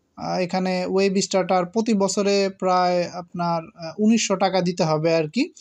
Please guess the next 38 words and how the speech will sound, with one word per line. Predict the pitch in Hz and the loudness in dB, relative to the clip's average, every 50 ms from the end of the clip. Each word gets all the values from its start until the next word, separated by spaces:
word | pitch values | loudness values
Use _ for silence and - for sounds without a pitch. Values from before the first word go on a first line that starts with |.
| - - - | -20 -12 -6
শুরুর | - - 277 269 262 247 | 0 2 4 4 4 4
দিকে, | 226 254 226 196 190 175 175 | 4 4 4 4 2 2 2
শুরুর | 170 - 233 226 226 | 0 0 0 2 2
দিকে | 220 226 226 | 2 2 2
ছাড় | 220 233 220 214 | 2 2 2 2
পাবেন, | - 220 202 180 190 233 330 - _ _ - - _ _ _ | 4 2 2 2 2 0 0 0 _ _ -20 -20 _ _ _
তবে | - 233 226 233 240 233 | 0 2 4 6 6 6
এদের, | 226 214 233 226 233 | 6 4 2 2 2
এদের | 220 226 220 202 226 226 | 2 2 2 2 2 0
কিন্তু | 220 233 226 214 240 233 226 226 208 | 2 2 2 2 4 4 4 4 2
উনিশশো | 214 226 226 226 233 220 - 220 | 2 2 2 4 2 2 0 -2
টাকা | 196 196 202 190 208 | 0 0 0 2 2
না, | 208 214 | 2 2
এদের | 214 202 196 190 190 | 0 0 -2 -4 -4
একটু | 190 - 190 | -4 -4 0
বেশি। | 175 185 180 165 - - 147 - _ _ _ _ _ _ _ _ _ _ _ - | 2 2 2 2 0 -4 -6 -10 _ _ _ _ _ _ _ _ _ _ _ -10
এদের | 175 175 190 185 | -4 -2 -2 0
প্রায় | 190 208 196 | 2 2 2
দুই | 180 185 214 214 | 4 4 4 4
হাজার | 214 202 202 202 | 4 4 2 0
টাকার | 202 214 196 202 196 | 0 2 2 2 2
মতো | 190 196 - 185 | 2 0 0 -2
পড়ে, | 170 190 220 | 0 0 0
মানে | 247 269 254 247 240 | 2 2 2 2 0
একশো | 226 - - 220 | 0 0 0 0
টাকা | 226 214 208 | 2 2 2
বেশি | 196 196 185 - 185 165 | 2 2 2 2 0 -2
আর | 156 151 | -2 -2
কি, | 151 - 165 | -4 -8 -6
একশো | 180 170 - - 180 | -6 -6 -6 -6 -6
টাকা | 180 175 170 175 | -6 -6 -6 -6
কম | 175 202 196 185 | -4 -2 -2 -2
বেশি | 180 175 - - | -2 -4 -4 -6
হয়। | 147 139 151 143 - _ _ _ _ _ _ _ _ _ _ _ _ _ _ _ _ _ _ _ - - 165 160 | -6 -6 -6 -8 -10 _ _ _ _ _ _ _ _ _ _ _ _ _ _ _ _ _ _ _ -16 -12 -8 -2
যাই | 180 190 196 190 | 0 2 2 2
হোক, | 208 233 - | 0 0 0
আমরা | 220 196 196 202 202 | 0 0 0 0 0
যদি, | 202 226 208 214 196 196 247 | 0 0 2 2 2 0 0